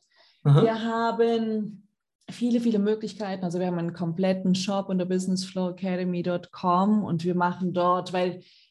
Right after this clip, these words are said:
Speaker 2: was wir jetzt besprochen haben, ist eben sehr advanced. Wenn jemand gerade erst anfängt und beschäftigt sich mit diesen Themen und sagt, „Mensch, ich weiß das, aber ich komme da einfach nicht weiter“, empfehle ich immer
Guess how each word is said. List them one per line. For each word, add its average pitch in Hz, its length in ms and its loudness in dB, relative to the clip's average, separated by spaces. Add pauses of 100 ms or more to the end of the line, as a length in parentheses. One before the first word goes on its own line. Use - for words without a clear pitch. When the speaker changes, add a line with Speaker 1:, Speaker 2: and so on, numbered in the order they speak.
Speaker 2:
was 190 120 -2
wir 208 80 4
jetzt 233 200 6
besprochen 233 540 4
haben, 190 360 4
ist 190 300 -6
eben 185 520 2
sehr 175 840 2 (360)
advanced. 196 880 4
Wenn 190 140 0
jemand 196 320 0
gerade 185 220 2
erst 185 200 -4
anfängt 208 520 -2
und 180 120 -4
beschäftigt 190 500 -4
sich 185 140 -4
mit 185 140 2
diesen 175 260 0
Themen 190 300 0
und 175 80 0
sagt, 180 180 -6
„Mensch, 190 460 -6
ich 175 160 -6
weiß 190 300 -4
das, 196 160 -2
aber 175 140 0
ich 175 120 -4
komme 196 200 0
da 175 100 4
einfach 202 380 0
nicht 185 200 0
weiter“, 170 320 0
empfehle 185 360 -4
ich 180 120 -2
immer 175 280 -2